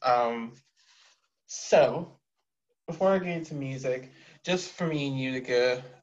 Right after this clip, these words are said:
better a little more, is there anything inside that tiny brain of yours that you find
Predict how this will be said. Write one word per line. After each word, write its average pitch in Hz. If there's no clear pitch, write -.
better 127
a 113
little 117
more, 90
is 180
there 180
anything 185
inside 160
that 127
tiny 190
brain 156
of 147
yours 127
that 123
you 131
find 120